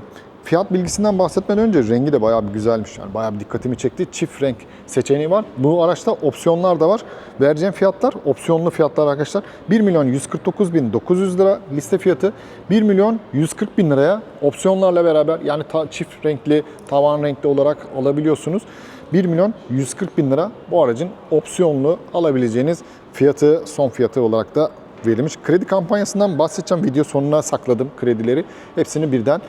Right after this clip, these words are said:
anlatacağım size. Şöyle elektrikli C üçün biraz detaylarından bahsedeyim. Kapılar bile bakın, kollar da yine tavan rengiyle benzer bir tasarım yapılmış. Siyah renkli olarak kaplanmış.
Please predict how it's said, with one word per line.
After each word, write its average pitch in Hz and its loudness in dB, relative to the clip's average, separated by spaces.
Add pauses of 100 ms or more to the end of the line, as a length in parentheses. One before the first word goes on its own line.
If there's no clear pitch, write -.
(200)
anlatacağım 135 -2
size. 147 0
Şöyle 156 0
elektrikli 151 0
C 151 4
üçün 165 -4
biraz 175 -8 (180)
detaylarından 165 2
bahsedeyim. 165 2 (440)
Kapılar 156 0
bile 131 2
bakın, 123 -6
kollar 113 0
da 131 0 (300)
yine 120 -2 (460)
tavan 135 0
rengiyle 127 0 (160)
benzer 117 0
bir 104 -4
tasarım 107 -6
yapılmış. 117 -4
Siyah 107 -6
renkli 110 -6
olarak 104 -6 (140)
kaplanmış. 117 -4